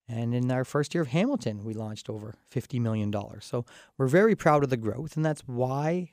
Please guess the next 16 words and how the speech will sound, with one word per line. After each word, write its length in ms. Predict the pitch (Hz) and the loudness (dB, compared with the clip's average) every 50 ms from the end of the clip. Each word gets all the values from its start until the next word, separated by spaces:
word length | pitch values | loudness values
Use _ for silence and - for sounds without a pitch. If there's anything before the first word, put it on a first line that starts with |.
| _ - | _ -8
we're 100 | 156 156 | -6 -4
growing 340 | 147 139 147 147 160 170 165 | -2 0 0 0 0 0 -2
so 160 | - - 170 | -2 0 0
well, 280 | 156 156 156 175 226 | 0 2 0 0 0
is 80 | 220 185 | -2 -4
because 280 | 170 202 190 - 214 196 | -4 -4 -4 -4 -4 -4
of 120 | 220 175 | -2 -2
you. 260 | 170 220 269 240 - - _ _ _ _ _ _ _ _ _ _ _ _ _ _ _ | 0 0 0 0 -2 -6 _ _ _ _ _ _ _ _ _ _ _ _ _ _ _
You, 300 | 123 135 175 202 220 226 | 0 4 4 6 6 4
the 100 | 196 226 | 2 0
people 340 | - - 180 170 156 190 196 | -2 0 -2 0 0 0 0
that 120 | 185 180 165 | 0 0 0
we 140 | 156 156 135 | 0 0 0
have 160 | 170 160 - | 0 -2 0
helped 260 | - 139 139 _ - | -2 -4 -4 _ -6
out. 180 | 269 294 - | -6 -6 -8